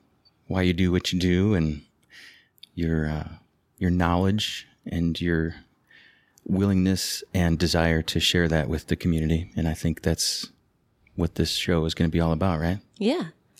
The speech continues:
Speaker 2: Um, also, Jaime is the producer of this podcast.
Speaker 1: <laughs>
Speaker 2: Uh, I think
Speaker 1: I am.
Speaker 2: that's, uh,
Speaker 1: Fair to
Speaker 2: good to
Speaker 1: say.
Speaker 2: know.
Speaker 1: Yeah, yeah.
Speaker 2: Um, and Jaime,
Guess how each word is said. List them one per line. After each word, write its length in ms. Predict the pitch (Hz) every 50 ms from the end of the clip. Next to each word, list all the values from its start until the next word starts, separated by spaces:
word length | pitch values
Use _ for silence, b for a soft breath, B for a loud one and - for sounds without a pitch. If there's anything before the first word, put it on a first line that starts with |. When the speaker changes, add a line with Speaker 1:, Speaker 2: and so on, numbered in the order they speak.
| _ _ _ _
Speaker 2:
Um, 260 | 185 190 185 175 - - -
also, 380 | 196 214 - - 208 190 170 -
Jaime 400 | - - 220 233 240 233 220 -
is 160 | 185 175 -
the 140 | - 180 175
producer 760 | - - 170 170 165 208 285 320 - - 156 131 - - - -
of 240 | 156 156 151 147 143
this 200 | - - - -
podcast. 880 | - - - - - - - - - - 220 285 - - - - - - _ _ - - -
Speaker 1:
<laughs> 600 | - - - - - - 98 - - - 85 - - - - - B B B B B B B B B B B -
Speaker 2:
Uh, 200 | - 185 170 160 -
I 80 | 185
think 40 | 190
Speaker 1:
I 40 | 208
am. 60 | 214
Speaker 2:
that's, 300 | 220 190 175 - - -
uh, 260 | 196 170 165 156 170 175 - - - - - - - B B B B B B B B B B B B B
Speaker 1:
Fair 120 | - 190 208
to 60 | 202
Speaker 2:
good 60 | 190
to 40 | -
Speaker 1:
say. 100 | - 202
Speaker 2:
know. 280 | 202 185 175 170 202 - -
Speaker 1:
Yeah, 240 | 175 156 80 101 131 - - -
yeah. 240 | - 202 202 196 190
Speaker 2:
Um, 120 | 180 180 -
and 100 | 214 220
Jaime, 380 | 220 233 240 240 226 214 196